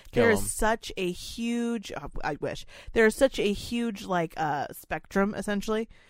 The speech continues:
Speaker 2: fucking sex crimes are like autism.
Speaker 1: Yeah,
Speaker 2: It's a
Speaker 1: that's true.
Speaker 2: fucking spectrum.
Speaker 1: Yeah, that's
Speaker 2: And so
Speaker 1: true.
Speaker 2: you need to be able to either go, "Okay, you know what, ten years for this motherfucker"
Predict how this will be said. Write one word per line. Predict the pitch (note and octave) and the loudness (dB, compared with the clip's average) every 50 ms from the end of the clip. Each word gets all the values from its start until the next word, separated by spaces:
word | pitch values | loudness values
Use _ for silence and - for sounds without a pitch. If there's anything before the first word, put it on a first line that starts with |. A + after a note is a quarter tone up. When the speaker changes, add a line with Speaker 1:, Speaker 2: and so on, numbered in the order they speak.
| _ - - | _ 0 2
Speaker 2:
fucking | G#3 G3 F#3+ F3 | 2 2 4 2
sex | - - G3+ - - | 4 2 2 2 0
crimes | - E3 D3 D3+ F3+ G#3+ | 0 0 -2 0 0 2
are | G#3 | 4
like | G#3 G#3 G#3+ | 4 2 4
autism. | G#3 A3 B3 - E3+ C#3 C3 C3+ G2 | 2 2 2 2 0 -2 -2 -4 -4
Speaker 1:
Yeah, | E2+ | -2
Speaker 2:
It's | - - | -2 -2
a | - | -4
Speaker 1:
that's | - - | 0 0
true. | D3 | 0
Speaker 2:
fucking | C#3+ - - G#3 G#3 | 0 0 -2 -4 -2
spectrum. | - - B3 B3 A#3+ - - D#3 A2+ G#3 | 0 2 2 2 0 -2 -8 -10 -10 -8
Speaker 1:
Yeah, | F#3+ D3 C#3+ C#3+ | -6 -2 0 0
that's | C#3+ C3+ - - | 0 0 0 0
Speaker 2:
And | A3 A3 A3 | 0 2 4
so | - B3 A#3+ | 6 6 6
Speaker 1:
true. | A#3 A3 | 6 6
Speaker 2:
you | G#3+ C4 C4 | 2 -2 -2
need | B3 B3 B3+ C4+ A#3 | -2 -2 -2 -2 -2
to | - A#3 | -2 0
be | G3+ G#3 F#3 F3+ | 2 2 2 2
able | G3 G3 G3 F3+ | 4 4 4 2
to | - - F3+ | 2 0 0
either | E3+ E3+ E3+ E3+ E3+ | 0 2 2 2 2
go, | E3+ - E3+ D#3+ D#3+ - - | 2 2 4 4 4 4 2
"Okay, | A3+ - - G#3+ E3+ | 0 0 0 -2 0
you | E3+ F3 | 0 0
know | G3 G#3 | -2 0
what, | G#3 G#3+ G#3 G3+ - - | 2 2 0 2 2 2
ten | - - C#4+ C4+ | 2 2 2 -2
years | A#3 G#3+ G3+ F#3+ - | -2 -2 -2 -2 -4
for | - - | -6 -6
this | C#3+ C#3 C#3 - | -6 -6 -6 -8
motherfucker" | D3+ B2 F#2+ - - - G2 - - G#2+ F2+ | -10 -10 -10 -10 -8 -10 -10 -10 -10 -10 -12